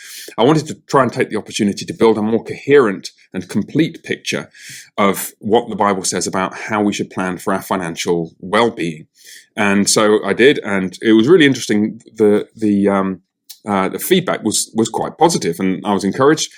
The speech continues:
uh, not just from the young people, but actually one or two of the other guys who were there, um, pastors who were there teaching, said, you know, confessed that, like me, they hadn't really taught much, if at all, about this subject. And I thought, therefore, it might be worthwhile just to bring this out into the open so that we can have a conversation about it now. So I'm gonna set some things before you.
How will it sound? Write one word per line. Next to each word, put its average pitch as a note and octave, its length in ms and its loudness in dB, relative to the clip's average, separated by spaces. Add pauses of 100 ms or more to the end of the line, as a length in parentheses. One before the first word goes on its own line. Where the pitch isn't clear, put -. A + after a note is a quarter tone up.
(280)
uh, A2+ 260 0
not D#3 220 4
just D3+ 240 2
from A#2+ 160 0
the G#2+ 80 2
young A2 180 2
people, E3+ 320 -2
but G#2 260 0
actually G#2+ 260 -4
one G#2 120 0
or G2 40 -2
two A2 120 -2
of G2 60 -2
the G2+ 60 2
other E2+ 120 -4
guys G#2+ 340 0
who G2+ 120 0
were F#2 60 2
there, F#2+ 340 -4
um, F2 300 -8 (140)
pastors G#2+ 340 -2
who G2 80 0
were - 20 0
there F#2 100 -2
teaching, G#2+ 400 -2
said, - 320 -2
you A#2 100 -6
know, G#2 80 -4
confessed G#2 420 -4
that, G#2 140 0
like A2 240 0
me, A#2+ 240 4
they B2 200 2
hadn't G2+ 340 -4
really G2 380 2
taught G2 400 0
much, A2 320 -2
if G#2 120 0
at - 180 -8
all, B2+ 180 4
about G2 240 -6
this - 100 -6
subject. - 420 -6
And G2 80 -2
I G2 40 0
thought, F#2+ 240 0
therefore, F2+ 300 -2
it D#2+ 60 -6
might G2+ 140 -2
be G#2 80 -4
worthwhile F2+ 480 -2 (320)
just - 140 -6
to A2 80 -2
bring G#2+ 160 2
this G#2 160 -2
out F2 80 -4
into F2 140 -14
the F#2+ 100 2
open F#2+ 260 -2
so - 120 -6
that G2+ 100 -8
we F#2+ 80 -4
can F#2+ 120 -6
have F#2 120 -6
a F2+ 40 -12
conversation F2 500 -6
about E2+ 220 -6
it - 60 -4
now. C#3 220 2
So G#2+ 160 -2
I'm A#2 60 0
gonna B2 120 -2
set - 180 0
some A#2 140 -4
things G2+ 220 -2
before F2+ 300 0
you. F2 100 -4